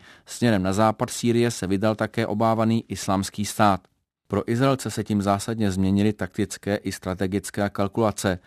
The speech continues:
Pokud se totiž podíváme na mapu dostřelu raket Hizbaláhu i Hamásu, uvidíme, že v ohrožení je dnes už celý Izrael. Žádné zázemí už neexistuje.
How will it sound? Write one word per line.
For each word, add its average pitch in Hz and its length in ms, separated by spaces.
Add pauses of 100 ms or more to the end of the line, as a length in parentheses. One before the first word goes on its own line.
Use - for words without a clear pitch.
(260)
Pokud 117 260
se 131 140
totiž 123 260
podíváme 117 540
na 104 100
mapu 107 280
dostřelu 107 540
raket 101 240
Hizbaláhu 101 600
i 92 60
Hamásu, 101 640 (240)
uvidíme, 135 440
že 113 140
v - 100
ohrožení 113 500
je 120 80
dnes 120 260
už 120 160
celý 110 260
Izrael. 95 520 (140)
Žádné 117 360
zázemí 101 460
už - 160
neexistuje. 98 800